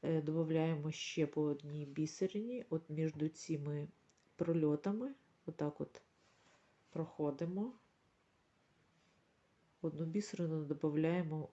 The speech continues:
отут от, по колу проходимо ще раз,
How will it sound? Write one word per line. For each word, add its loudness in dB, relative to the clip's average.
отут -10
от, -6
по 0
колу 2
проходимо 0
ще -2
раз, -4